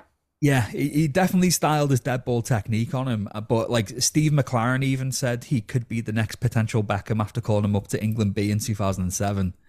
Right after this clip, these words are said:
And how are you gonna live up to that? It's,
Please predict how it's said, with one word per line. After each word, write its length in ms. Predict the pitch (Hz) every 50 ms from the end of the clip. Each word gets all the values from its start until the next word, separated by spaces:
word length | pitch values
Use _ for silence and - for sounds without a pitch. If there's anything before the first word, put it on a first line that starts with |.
| _ _ _ - - - - - - - _ -
And 240 | 117 117 113 113 104
how 220 | - - 151 165
are 40 | 185
you 120 | 180 165
gonna 180 | 147 156 139 127
live 220 | 120 117 104 110
up 140 | 104 - -
to 100 | - -
that? 240 | - 90 87 - - _ _ - - _ _ _ _ _ _
It's, 460 | - 104 95 - - - - - -